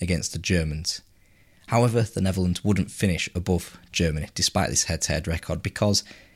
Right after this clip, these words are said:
Northern Ireland eked out a nil-nil draw against the Dutch in qualification, which meant, thanks to Germany's six wins and two losses, uh, seven wins and one loss, rather, sorry,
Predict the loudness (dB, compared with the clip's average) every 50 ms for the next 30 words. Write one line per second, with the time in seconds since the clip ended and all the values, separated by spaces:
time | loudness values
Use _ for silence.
0 | _ _ _ _ _ _ _ _ _ _ _ _ 0 2 2 4 4 4 4 4
1 | 6 6 4 4 2 0 -2 -10 -20 -20 _ _ _ -2 -2 -2 -2 -4 -4 -4
2 | -2 -2 -2 -2 0 2 2 2 4 4 2 2 2 2 0 0 -2 -2 -2 -2
3 | -2 -2 -4 -4 -2 -2 -2 -2 -2 -4 -6 -4 -6 -6 -2 -2 -2 -2 -2 -4
4 | -6 -6 -6 -6 -8 _ _ _ -2 0 0 0 0 -2 -6 -4 -2 0 0 0
5 | -2 -6 -6 -4 -2 -2 -2 -2 -2 -2 -4 -4 -2 0 2 2 2 2 0 -2
6 | -8 -20 -20 -20 _ -8 -6 -6 -4 -4 -4 -4 0 2 2 4 4 4 4 2
7 | 2 2 2 2 0 -2 -2 0 4 4 4 4 4 2 -2 -4 -4 -4 -2 -2
8 | -2 -2 -4 -4 -2 -2 0 0 0 -2 -4 -8 -12 -18 -6 -2 0 0 0 0
9 | 0 2 4 4 6 6 6 6 6 6 6 6 4 2 2 0 0 0 2 2
10 | 2 2 0 0 0 0 0 0 0 0 0 0 0 0 0